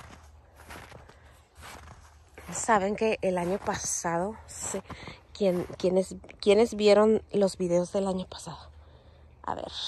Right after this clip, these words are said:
a ver. ¿Quién, quién? Bueno, estas matas dieron un montón de blueberries. Estas. Y, que,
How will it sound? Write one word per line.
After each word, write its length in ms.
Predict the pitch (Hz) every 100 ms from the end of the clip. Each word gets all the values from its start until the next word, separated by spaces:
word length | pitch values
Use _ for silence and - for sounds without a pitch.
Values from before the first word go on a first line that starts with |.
| - - - - -
a 80 | 208
ver. 160 | 190 180 - - - - - - - - - - -
¿Quién, 340 | 214 196 190 -
quién? 260 | - 208 190 190 -
Bueno, 260 | 208 202
estas 300 | 208 - 240
matas 400 | 240 214 - 208
dieron 240 | - 208 220
un 60 |
montón 640 | 220 208 208 - 208 208 220
de 120 | 220
blueberries. 640 | 202 202 190 180 180 - - - - - - -
Estas. 480 | - 196 - 185 - - - - - -
Y, 160 | 202
que, 180 | -